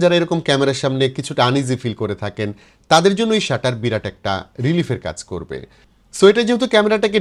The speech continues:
ঢেকে রাখছে, so এটা প্লাগ ইন করা অবস্থায়ও একদম নিশ্চিত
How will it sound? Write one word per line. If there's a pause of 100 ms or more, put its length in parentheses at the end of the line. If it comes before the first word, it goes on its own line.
(100)
ঢেকে
রাখছে, (240)
so (140)
এটা
প্লাগ
ইন
করা (100)
অবস্থায়ও (100)
একদম (300)
নিশ্চিত